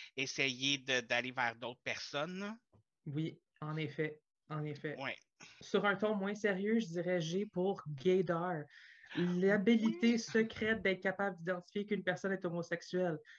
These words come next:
Speaker 2: Je vais te dire ça tout de suite. Dans mon expérience personnelle, je ne pense pas qu'un gaydar, ça existe. Je pense juste que des fois, t'as des yeux puis que c'est quelque chose qui est évident.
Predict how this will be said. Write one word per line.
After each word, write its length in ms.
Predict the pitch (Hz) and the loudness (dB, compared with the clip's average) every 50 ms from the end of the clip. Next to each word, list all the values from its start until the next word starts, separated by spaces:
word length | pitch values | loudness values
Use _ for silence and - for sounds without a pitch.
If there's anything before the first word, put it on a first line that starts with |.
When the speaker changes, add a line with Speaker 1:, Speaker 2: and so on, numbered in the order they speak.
| - - - | -18 -6 -4
Speaker 2:
Je 120 | 156 156 170 | -2 0 2
vais 100 | 196 202 | 2 2
te 60 | 185 | 2
dire 240 | 170 185 208 220 220 | 2 2 2 2 2
ça 140 | - 226 226 | 2 0 0
tout 80 | 220 | 0
de 40 | 226 | -2
suite. 320 | - - 220 226 233 226 _ - | -6 -2 0 0 0 0 _ -2
Dans 180 | 147 170 180 | 0 0 2
mon 160 | 180 190 202 | 2 2 0
expérience 540 | 226 233 226 - 226 196 208 214 220 226 226 | 0 0 2 0 0 0 2 0 0 0 0
personnelle, 560 | - 214 214 - 214 202 208 214 214 196 - 127 | -2 -4 -4 -4 -6 -4 -4 -4 -4 -4 -4 -2
je 80 | 156 | -2
ne 80 | 180 190 | -2 -2
pense 260 | 180 - 202 202 196 | 0 0 0 -2 0
pas 120 | _ 226 226 | _ -2 0
qu'un 180 | 226 226 214 | 2 0 0
gaydar, 480 | 190 170 196 202 190 180 190 196 208 202 | 2 2 0 2 2 2 2 2 0 0
ça 180 | - - 202 | 0 -2 -2
existe. 440 | 190 180 175 170 190 233 262 262 - _ | -2 -2 -4 -4 -2 -2 -2 -2 -6 _
Je 80 | - - | -6 0
pense 220 | - 220 220 214 | 2 4 4 6
juste 180 | 196 233 233 - | 4 2 2 4
que 80 | - | 0
des 200 | 208 180 202 202 | 2 4 4 4
fois, 260 | 190 - 208 202 214 | 4 4 0 0 0
t'as 160 | 220 220 202 180 | 0 0 -2 0
des 340 | 165 190 190 185 165 156 165 | 0 0 0 -2 -4 -4 -2
yeux 160 | 185 208 226 226 | -2 -2 -2 -4
puis 180 | - - 220 202 | -4 -4 -4 -4
que 40 | - | -2
c'est 140 | - 208 | -4 -4
quelque 100 | 190 190 | -4 -2
chose 220 | - - 196 196 196 | -2 -2 -4 -4 -4
qui 60 | - | -6
est 100 | 202 202 | -4 -2
évident. 440 | 196 190 175 185 175 170 156 170 156 | -2 -2 0 -2 -2 2 2 0 0